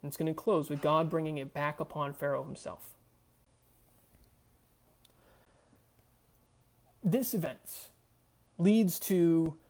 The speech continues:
the Passover, which, uh, there, there's substantive material in the chapters to follow that talk about what the Passover is supposed to look like, the significance of it, the importance of it. This is a family holiday,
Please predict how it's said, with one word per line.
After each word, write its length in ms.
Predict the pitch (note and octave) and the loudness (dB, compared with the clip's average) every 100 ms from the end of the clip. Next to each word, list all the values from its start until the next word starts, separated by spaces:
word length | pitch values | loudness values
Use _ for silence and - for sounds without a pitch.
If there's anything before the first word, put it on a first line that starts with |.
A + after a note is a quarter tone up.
| _ - | _ -2
the 200 | D#3+ D#3 | 0 0
Passover, 640 | - D#3+ D3 - C3+ A2+ | -2 -2 -2 -4 -6 -4
which, 320 | D3 D3+ - - | -4 -6 -6 -6
uh, 160 | C#3+ | -4
there, 180 | C#3+ D3+ | -2 -4
there's 220 | E3 D#3 | -2 -4
substantive 480 | - G#3 G3+ A3+ G3+ | 2 2 2 -2 -2
material 360 | F3 - F3+ E3+ | -4 -2 -2 -2
in 60 | |
the 60 | D#3 | -4
chapters 360 | E3 D#3+ D#3+ - | -4 -4 -6 -12
to 80 | |
follow 360 | D3+ C#3 C3+ C#3 | -2 0 0 -2
that 200 | C#3 - | -6 -6
talk 280 | - B3 - | 0 2 4
about 220 | D3 B2 | 2 10
what 160 | F3+ G3+ | 10 10
the 80 | |
Passover 400 | F#3+ F#3 E3+ F3+ | 2 2 2 -2
is 60 | D#3+ | -4
supposed 240 | - D#3 | -4 -4
to 60 | D#3+ | -2
look 180 | D#3 D#3 | -2 2
like, 160 | C3+ | 0
the 60 | D3 | 0
significance 600 | - D#3+ G3 G#3 F3+ D#3 | -6 0 2 0 -4 -2
of 120 | D3 | -2
it, 80 | C3+ | -4
the 80 | D#3+ | -8
importance 360 | D#3+ A3+ A#3+ E3 | 0 2 2 0
of 120 | D3+ | -2
it. 60 | |
This 140 | F#3 F#3 | -4 -4
is 100 | G3+ | -4
a 60 | |
family 420 | F3+ B3+ C4 B3+ F3 | -4 0 0 0 0
holiday, 440 | G3 G#3 - | 0 -2 -6